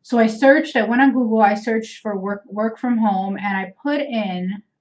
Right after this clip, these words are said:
um, commas and then put in the things that I enjoy doing. So I did that, and I ca-, I put in Office, um, what is it, Microsoft Office, Word, Excel,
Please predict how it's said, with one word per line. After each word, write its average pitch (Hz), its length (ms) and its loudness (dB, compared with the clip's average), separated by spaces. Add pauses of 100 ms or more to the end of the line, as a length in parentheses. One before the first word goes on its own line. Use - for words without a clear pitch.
um, 180 340 -6
commas 208 640 -2
and 196 160 -4
then 185 240 -4
put 190 120 -6
in 185 120 -6
the 175 200 -10
things 180 240 -8
that 165 120 -8
I 165 100 -6
enjoy 160 360 -8
doing. - 380 -6 (760)
So 208 640 0 (300)
I 214 160 -2
did 240 280 0
that, 196 300 2
and 185 80 -6
I 185 100 -4
ca-, 220 240 -2
I 220 100 -2
put 220 200 -4
in 180 380 -8
Office, 196 680 -6 (100)
um, 165 560 -6 (460)
what 180 160 -6
is 165 120 -8
it, 165 60 -10
Microsoft 180 480 -8
Office, 180 420 -8
Word, 180 360 -2
Excel, 180 760 -6